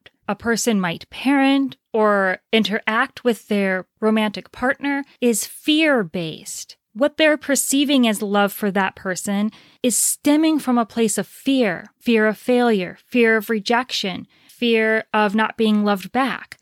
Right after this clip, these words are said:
fear of your child being picked on or having a hard life, fear that your partner's going to cheat on you or see who you really are. I could go on and on the number of fears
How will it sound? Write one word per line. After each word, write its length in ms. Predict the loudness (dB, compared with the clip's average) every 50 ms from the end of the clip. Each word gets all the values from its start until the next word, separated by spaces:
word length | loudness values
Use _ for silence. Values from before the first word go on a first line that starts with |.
| _ -20
fear 360 | -6 -2 0 2 2 2 2
of 220 | 2 0 0 0 0
your 240 | 0 0 0 -2
child 560 | -4 -4 -4 0 2 2 4 4 2 0 0 -2
being 320 | -2 0 0 0 0 -2
picked 320 | -4 -6 -8 -6 -4 -2
on 160 | -2 -2 -2 -2
or 60 | -6
having 420 | -4 0 0 2 2 2 2 0
a 40 | 0
hard 320 | -2 0 0 0 0 0
life, 440 | 0 0 0 0 -2 -6 -12 -16 -20 _ _
fear 180 | 0 2 2
that 160 | 2 0 -2 -4
your 120 | -4 -4
partner's 400 | -2 -2 -4 -2 -2 -4 -4 -2
going 240 | -2 -2 -2 -2 -2
to 120 | -6 -8
cheat 320 | -8 -6 -4 -2 0 0 0
on 220 | 2 0 0 0
you 320 | -2 -4 -4 -6 -8 -10 -14 -18 -20 _ _ -6
or 220 | -4 -4 -4 -4
see 400 | -6 -10 -10 -6 -2 2 2 2 2
who 180 | 2 2 0
you 240 | 2 2 0 0 0
really 340 | 0 2 2 2 2 2 2
are. 380 | 2 0 0 -2 -4 -8 -12 -14 -18 -8 _ -2
I 80 | -2
could 180 | -2 -2 -4 -2
go 180 | -2 -2 -2 0
on 260 | 0 2 2 4 2
and 140 | 2 0 0 0
on 260 | 0 0 2 0 0
the 60 | 0
number 280 | -2 -2 -2 -4 -4 -6
of 100 | -8 -8
fears 800 | -14 -10 -4 -2 0 0 0 0 -2 -4 -6 -8 -8 -8 -8